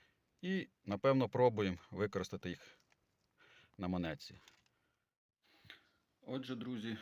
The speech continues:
розпаковочка. Пакет я вже розпакував, бо запечатано було капець як.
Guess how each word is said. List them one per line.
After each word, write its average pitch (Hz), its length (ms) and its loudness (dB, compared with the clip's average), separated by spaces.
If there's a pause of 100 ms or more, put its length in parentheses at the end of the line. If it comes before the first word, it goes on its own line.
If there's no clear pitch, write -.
(160)
розпаковочка. 107 840 -4 (1200)
Пакет 110 360 -2
я 107 80 -2
вже 98 120 -4
розпакував, 120 840 -4 (220)
бо 95 180 -10
запечатано 101 640 -2
було 95 340 -6 (1200)
капець 98 500 -8
як. 95 400 -8